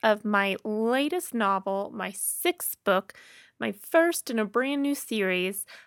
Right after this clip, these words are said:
A Hex in the West, a murder mystery novel. I am so stoked about this book, you guys. You have no idea. So I decided today I would do a really special podcast,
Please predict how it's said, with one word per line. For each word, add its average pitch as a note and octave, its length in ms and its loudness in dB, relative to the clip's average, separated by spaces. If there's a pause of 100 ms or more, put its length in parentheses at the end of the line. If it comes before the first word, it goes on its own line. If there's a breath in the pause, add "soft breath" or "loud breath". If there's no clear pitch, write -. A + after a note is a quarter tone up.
(260 loud breath)
A B3 80 4
Hex - 640 -4
in A#3 160 2
the A3 100 4
West, - 680 -2 (460 soft breath)
a A#3+ 80 2
murder G3 320 0
mystery F#3+ 400 -6
novel. - 500 -8 (380 loud breath)
I D4+ 140 8
am E4+ 220 0
so A3+ 400 4
stoked G3+ 480 0 (120)
about G#3 240 4
this G#3 160 -6
book, - 240 -6
you G3+ 80 -4
guys. G#3 280 0
You A3+ 100 -2
have G#3+ 200 -6
no G#3 400 0
idea. G#3 460 -2
So A3+ 500 6 (260 loud breath)
I A#3 140 4
decided A#3+ 420 2
today G3+ 320 2
I A3 140 0
would B3+ 140 -4
do G#3+ 200 -2
a B3+ 80 -6
really A3+ 400 0
special A#3 380 -6
podcast, G#3 540 -4